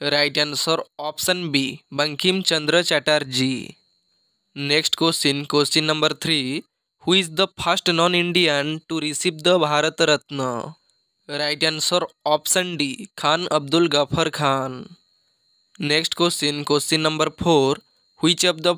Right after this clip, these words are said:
following personalities is known as father of economics?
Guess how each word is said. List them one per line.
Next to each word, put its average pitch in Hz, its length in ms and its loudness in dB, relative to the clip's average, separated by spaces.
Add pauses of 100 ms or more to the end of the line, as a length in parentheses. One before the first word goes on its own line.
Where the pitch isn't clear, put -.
following 165 460 2
personalities 156 800 0 (220)
is 147 180 0
known 156 300 2
as 160 200 -6
father 151 380 2
of 165 180 -4 (100)
economics? 147 720 0